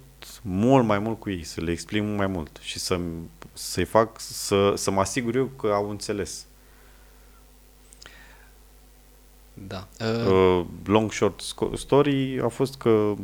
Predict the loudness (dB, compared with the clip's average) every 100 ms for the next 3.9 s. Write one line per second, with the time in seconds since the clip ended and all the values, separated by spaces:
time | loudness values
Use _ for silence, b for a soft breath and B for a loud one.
0 | -6 -4 -2 -4 -6 -6 -6 -6 -6 -6
1 | -4 -4 -4 -6 -10 -20 -20 -20 -20 -20
2 | -20 -20 -20 -20 -20 -12 -2 0 0 -2
3 | -4 -4 -6 -6 -4 -4 -6 -8